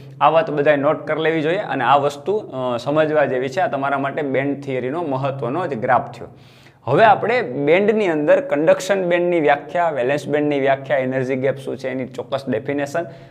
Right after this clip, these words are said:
અને પછી એના આધારે આપણે, અ, વાહક, અવાહક અને અર્ધવાહકનું વર્ગીકરણ કરીએ.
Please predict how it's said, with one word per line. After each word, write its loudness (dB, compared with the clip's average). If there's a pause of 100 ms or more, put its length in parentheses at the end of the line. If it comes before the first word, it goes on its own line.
(120)
અને 0
પછી -4
એના 2
આધારે 0
આપણે, 0 (400)
અ, -4 (300)
વાહક, 2
અવાહક 2
અને -4
અર્ધવાહકનું -2
વર્ગીકરણ -2
કરીએ. -10